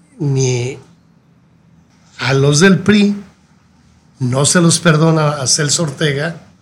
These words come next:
Entonces van a buscar cualquier cosa para estarlos, eh, y ese, pues pregúntenle a Mario Moreno, quién le organizó todo eso.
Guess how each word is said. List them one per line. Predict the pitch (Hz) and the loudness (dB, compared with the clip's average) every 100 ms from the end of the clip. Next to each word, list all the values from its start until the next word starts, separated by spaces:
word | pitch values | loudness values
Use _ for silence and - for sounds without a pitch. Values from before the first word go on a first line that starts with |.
| _ _ _ | _ _ _
Entonces | 139 123 156 | -4 -2 0
van | 170 180 | 2 2
a | |
buscar | 156 135 170 170 160 | 0 -2 -2 -4 -4
cualquier | 143 139 131 117 - 208 214 196 | -4 -2 -4 -6 -10 -4 -2 -2
cosa | - 143 135 - 190 - _ _ _ _ _ _ - | -6 -6 -6 -6 -8 -14 _ _ _ _ _ _ -6
para | 131 135 | -4 -2
estarlos, | - 151 151 147 151 139 - - - _ _ _ _ - | 0 2 2 0 -2 -4 -6 -10 -20 _ _ _ _ -6
eh, | 127 127 147 - 247 | -4 -4 -8 -14 -8
y | 160 139 143 | -4 0 2
ese, | 156 - 131 113 - _ _ _ - | 2 -2 -4 -8 -14 _ _ _ -12
pues | 131 | -10
pregúntenle | - 135 135 147 143 131 | -6 -4 -2 -2 -2 -2
a | 123 | -2
Mario | 135 143 131 | -2 -2 -4
Moreno, | 120 127 165 170 156 - _ _ _ _ | -6 -4 -4 -2 -4 -10 _ _ _ _
quién | 135 147 | -2 0
le | |
organizó | 139 131 123 117 147 131 | 0 -2 -4 -4 -4 -6
todo | 127 139 | -6 -4
eso. | 165 - 151 | -4 -4 -8